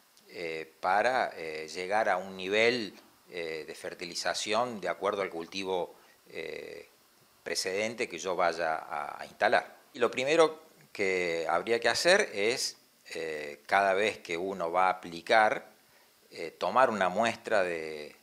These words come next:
del tanque, que el tanque ya ha hecho un proceso de remoción y, y de homogenización de ese producto,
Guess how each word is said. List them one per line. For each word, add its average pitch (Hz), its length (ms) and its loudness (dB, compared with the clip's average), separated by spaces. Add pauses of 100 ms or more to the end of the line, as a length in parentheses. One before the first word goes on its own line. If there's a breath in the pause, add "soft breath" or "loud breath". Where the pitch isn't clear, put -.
(120)
del 78 260 -12
tanque, 139 680 2 (760)
que - 120 -12
el 78 160 -12
tanque 95 400 0
ya 98 500 2
ha 90 380 2
hecho 92 380 -4
un 85 500 -6
proceso 90 600 0
de 80 220 -4 (240)
remoción 85 640 0
y, 92 180 -6 (360 loud breath)
y 85 140 -14
de 82 320 -6
homogenización 95 1000 2
de 92 120 2
ese 85 320 -2
producto, 160 600 0